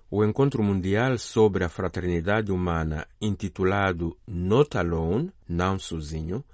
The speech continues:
promovido pela Fundação Fratelli Tutti, em colaboração com a Basílica de São Pedro, com o Dicasteiro para o Serviço de Desenvolvimento Humano Integral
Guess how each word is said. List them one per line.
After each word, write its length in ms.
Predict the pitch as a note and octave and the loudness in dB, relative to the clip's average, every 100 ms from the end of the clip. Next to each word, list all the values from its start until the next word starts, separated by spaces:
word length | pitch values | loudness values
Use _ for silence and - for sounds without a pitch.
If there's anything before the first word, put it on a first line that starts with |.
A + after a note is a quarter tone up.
| - | -14
promovido 520 | - G2+ G2 F#2+ A#2+ G#2 | -4 0 0 2 0 0
pela 180 | G2 | -4
Fundação 500 | F2+ F#2+ F#2 F2 G#2+ | -4 -4 -4 -2 -4
Fratelli 440 | G2+ F2 E2 F#2 E2 | -2 -4 -2 -2 -2
Tutti, 520 | - E2+ - A2+ B2+ - - - - | -4 -6 -6 -8 -10 -12 -20 -18 -8
em 100 | F2 | -6
colaboração 720 | F#2 F2 F2 F2 - A2 G2 | -2 -2 0 -2 0 0 0
com 120 | F2+ | -2
a 60 | E2 | -2
Basílica 500 | E2 E2 F#2+ F2 D#2+ | -2 -2 -4 -4 -6
de 60 | - | -6
São 240 | F2+ E2+ | -6 -4
Pedro, 480 | F2 D#2+ D2 - - _ _ _ | -2 -4 -4 -12 -20 _ _ _
com 160 | - F#2+ | -4 -2
o 60 | F2 | -2
Dicasteiro 560 | E2+ F2 - A2 G#2+ | -4 -6 -2 2 2
para 160 | - F#2 | 2 -4
o 40 | |
Serviço 640 | - F2+ F2+ G2+ G#2+ - F#2 | -4 -6 -2 -2 -2 -6 -8
de 40 | |
Desenvolvimento 880 | E2 F#2 F2+ F#2 F2+ F2+ G2 G2+ F#2 | -6 -4 -2 -2 -2 0 -2 -2 -2
Humano 280 | F#2 F#2 | -2 0
Integral 560 | F2+ D#2+ F2 F2 D#2+ | -2 -2 -4 -2 -4